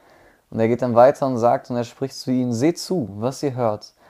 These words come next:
Mit welchem Maß ihr messt, wird euch gemessen werden. Und es wird euch hinzugefügt werden."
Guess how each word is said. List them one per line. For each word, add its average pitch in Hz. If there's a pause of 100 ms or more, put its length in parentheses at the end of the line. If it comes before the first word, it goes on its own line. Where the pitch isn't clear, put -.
(260)
Mit 113
welchem 131
Maß 120
ihr 165
messt, 127
wird 139
euch -
gemessen 104
werden. 104 (680)
Und 117
es 117
wird 165
euch 107
hinzugefügt 113
werden." 101